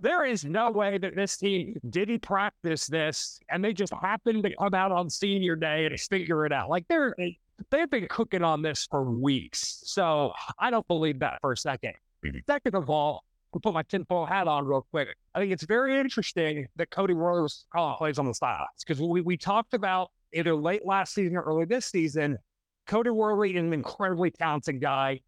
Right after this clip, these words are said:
Speaker 1: He has a very bright future. We, we, he's someone we wanna keep in our rank. We also have Drew Thatch, the new offensive, offensive coordinator. Same thing, you know, great offensive line.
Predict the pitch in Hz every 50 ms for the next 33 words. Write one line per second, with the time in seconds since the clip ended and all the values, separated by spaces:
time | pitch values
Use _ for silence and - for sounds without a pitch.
0 | _ - - 175 208 196 180 156 170 135 160 160 151 143 127 143 143 - - -
1 | 156 143 - 151 135 131 160 170 143 143 139 131 139 190 180 - - 196 170 165
2 | 156 156 147 156 - - - - 151 - 139 131 131 127 107 101 85 - _ _
3 | _ _ _ _ _ _ _ - 143 165 208 233 226 - 247 208 202 196 165 -
4 | 202 220 208 226 196 185 180 - - 180 160 180 190 160 170 170 - 185 180 156
5 | 165 160 - _ - - 156 165 - - 180 - 165 - - 175 180 151 139 139
6 | 131 139 143 143 135 - _ - - - - 160 - - - 190 190 196 180 -
7 | 190 165 160 160 165 160 160 139 123 107 - 165 170 180 175 160 160 160 - 175
8 | 165 - 156 135 147 147 156 147 151 151